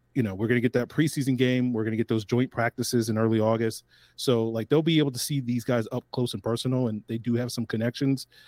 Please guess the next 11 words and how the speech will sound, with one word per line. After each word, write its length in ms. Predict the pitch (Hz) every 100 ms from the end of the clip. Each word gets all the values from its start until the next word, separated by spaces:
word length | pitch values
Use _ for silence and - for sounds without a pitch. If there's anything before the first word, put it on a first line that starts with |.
| -
with 120 | 135
some 140 | - 143
of 80 | 131
these 140 | 127
players, 480 | - 135 147 143 - -
so, 400 | - 117 110 104 _ _
uh, 240 | 110 107 113
and 160 | 113
some 140 | 110 113
familiarity. 640 | 113 117 117 117 120 120
So 220 | - 110